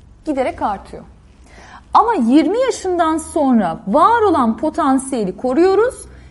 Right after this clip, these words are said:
ve yaklaşık elli ve altmış yaşına kadar sabit kalıyor.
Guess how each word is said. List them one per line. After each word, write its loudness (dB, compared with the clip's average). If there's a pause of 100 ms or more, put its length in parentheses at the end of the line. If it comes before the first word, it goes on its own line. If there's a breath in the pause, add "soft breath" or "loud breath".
(120)
ve 0 (200)
yaklaşık -2
elli 4
ve 2
altmış -4
yaşına -4
kadar 0 (420)
sabit 0
kalıyor. -8